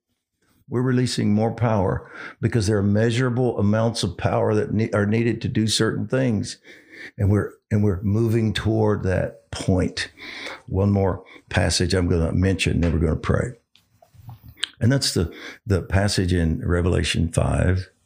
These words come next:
the book of the Revelation, and, and Revelation eight talks about the bowls in heaven that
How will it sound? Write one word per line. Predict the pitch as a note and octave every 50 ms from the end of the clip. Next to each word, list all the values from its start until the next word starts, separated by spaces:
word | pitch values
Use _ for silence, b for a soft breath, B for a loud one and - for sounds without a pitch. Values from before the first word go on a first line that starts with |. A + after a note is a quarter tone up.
| _ _ _
the | - -
book | - E2 F2
of | F2 E2 E2
the | D#2+
Revelation, | D2+ D#2 D#2 D#2 F#2+ F#2 F2 D2+ D2 - - E2+ F2 -
and, | E2 D2+ D2+ D#2 D#2+ - - B2+ C3+ - _ _ _
and | D#2 D#2 D2+
Revelation | D#2 D#2 D#2+ D#2+ E2 E2 D#2+ D#2+ - - F2+ - -
eight | - G2+ F2+ D#2+ - - - - B B B B B B B B B B B B B B B B B B B B B B B B _
talks | - B2 A2+ - -
about | C#3 A#2 G#2 G2 C2+ - G#2
the | G#2+
bowls | F#2+ F2+ G2 F#2 F2 E2+ E2+ E2+ F#2+ G2+ F#2 G2+ G#2 - - - -
in | A2+
heaven | A2 F2 F2+ E2 C2+ B1+ D#2 A2+ E3 E3 - - _ _ _ _
that | - F#2 E2+ E2 - - - -